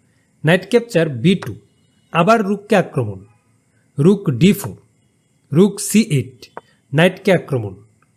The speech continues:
নাইট ডি ফাইভ, রুক ক্যাপচার সি টু চেক, কিং জি থ্রি। মনে হচ্ছে ব্ল্যাক প্লেয়ারের অবস্থা খুব খারাপ না, কিন্তু বাস্তবে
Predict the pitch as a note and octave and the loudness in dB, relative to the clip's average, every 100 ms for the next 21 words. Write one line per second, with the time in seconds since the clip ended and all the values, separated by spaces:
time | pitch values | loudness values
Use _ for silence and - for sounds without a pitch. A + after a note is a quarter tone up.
0 | - C3+ F3+ F3+ D3 A2 F3+ F3+ A#2 - | -4 2 2 2 -4 2 2 2 -4 -8
1 | _ _ - - _ _ _ C3 F#3+ F#3+ | _ _ -20 -20 _ _ _ 0 0 0
2 | A3+ - - A3+ F3+ - G#3 G3+ F#3+ C#3 | -4 -2 -2 -4 -2 0 0 0 -2 -2
3 | A2+ - _ _ _ _ _ _ _ - | -6 -10 _ _ _ _ _ _ _ 2
4 | A3 G3+ A2+ E3 F#3+ - F#2+ - _ _ | 4 4 2 2 0 -4 -14 -18 _ _
5 | _ _ _ - D3+ A#3 B3 B3+ E3 G3+ | _ _ _ -4 0 2 2 0 -2 -2
6 | - _ - C3 E3+ - A3 A3 A3+ E3+ | -6 _ -6 0 0 0 0 2 0 0
7 | E3+ F#3 - G#3 G3+ A3+ A3+ - D#3 D#3+ | 0 -2 -2 -2 0 -2 -2 0 2 2
8 | - G2+ - _ _ _ _ - G#3+ G#3 | -2 -14 -16 _ _ _ _ -2 0 2
9 | D3 E3+ - A#3 E3 | 2 0 0 -2 0